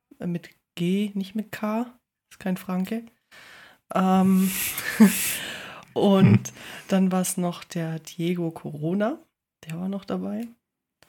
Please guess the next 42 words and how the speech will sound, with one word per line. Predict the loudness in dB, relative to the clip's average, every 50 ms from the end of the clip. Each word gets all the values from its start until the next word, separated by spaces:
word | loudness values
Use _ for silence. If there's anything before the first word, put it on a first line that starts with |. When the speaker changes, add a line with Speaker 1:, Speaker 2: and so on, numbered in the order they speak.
| _ _ _ -20 -20 _ _ _ _ _ -10
Speaker 1:
Dann | -10 -8 -6
eben | -6 -6 -6 -8 -8 -8 -10 -14 _ _ _ _ _
Klaus | -14 -14 -12 -12 -12
Struber, | -10 -10 -8 -6 -4 -4 -6
du | -6 -6 -8 -6 -6
warst | -8 -10 -10 -10
dabei, | -8 -6 -4 -2 0
gell? | 0 2 2 2 2 0 -4 -12 -20 -20 _ _ _ _ -20 -20 -20 _ _ _ _ _ _ _
Und | 2 2
Speaker 2:
Ja, | 2 2
Speaker 1:
ich. | 0 -4 -6 -6
Speaker 2:
kann | 0 2 4 6
mich | 6 6
Speaker 1:
Und | 8
Speaker 2:
erinnern. | 8 8 8 8 8 8
Speaker 1:
Fotos. | 6 2 -2 -6 -6 -8 -12 _ _ _ -16 -16
<laughs> | -16 -4 2
Hab | 4 4 4 4 2 0 -2 -2 -2 -4 -6 -8 -14 _ _ _ _ _ _ _ _ -20 -20 -18 -16 -16 -14 -8 -2 0 2
ich | 2
jetzt | 2 2 4 6
Speaker 2:
Ja, | 8
Speaker 1:
jemand | 8 8 6
Speaker 2:
nette | 6 6 4 6
Speaker 1:
vergessen? | 6 4 4 6
Speaker 2:
Gruppe. | 4 4 4
Speaker 1:
Nee, | 2
oder? | 0 -2 -4 -6 -8 _ _ _ _ _ _ _ _ _ _ _ _ _ _ _ _ _ _ 4
Speaker 2:
Nee. | 6 8 8 6 4 0 -4 -10 _ _ _ _ _ _ _ _ -4
Speaker 1:
Nee, | -4 -4 -4 -6 -6
waren | -6 -6 -4 -4
alle | -4 -6 -6
Fotografen, | -8 -10 -12 -12 -10 -10 -10 -8 -8 -8 -10
ne? | -10 -10 -12 _ _ _ _ _ _ _ _ _ _ _ _ _ _ _ _ 6
Speaker 2:
Nee, | 8 8 10 8
ich | 6 6
glaub, | 4 2 2 4
die | 2
Schweizer | 4 6 6 6 6 6 4 6
wollten, | 8 8 8 8 6 4 2 2 2 0 -2
sind | -2 -2 -2 0 2
dann | 2 2 2
nicht | 2 -2 -4